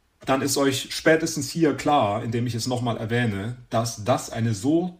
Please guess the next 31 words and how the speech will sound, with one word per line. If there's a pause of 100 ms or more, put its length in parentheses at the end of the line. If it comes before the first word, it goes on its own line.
(100)
tragische
und
dramatische
Person
für
mich
we-,
werden
wird, (300)
die
an
all
meine
Triggerpunkte,
an
all
meine
tiefen
Traumata
appellieren
sollte. (3000)
Und
es
gibt
einen,
einen
Song,
der
heißt
The
F-,